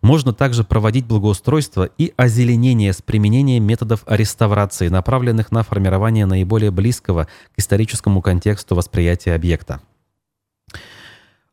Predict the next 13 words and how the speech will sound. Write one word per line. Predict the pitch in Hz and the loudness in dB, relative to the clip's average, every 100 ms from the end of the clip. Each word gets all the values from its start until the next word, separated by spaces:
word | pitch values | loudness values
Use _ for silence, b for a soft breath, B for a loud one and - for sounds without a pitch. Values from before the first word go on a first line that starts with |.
| - | 0
А, | 101 101 | 2 4
напоминает, | 110 135 143 135 117 - | 2 0 0 0 -2 -4
э, | 123 110 | -6 -6
Р | 104 110 | -2 -2
Б | 104 | -2
К, | 107 117 | 0 -2
что | - 107 | -2 -2
дом | 131 113 | 0 0
Башнефти | 113 131 113 - | 0 -2 -2 -2
был | 113 | -2
построен | 107 107 - 117 | -2 -4 -2 -2
в | 98 | -2
пятьдесят | - 107 110 - 120 | -6 -6 -6 -4 -6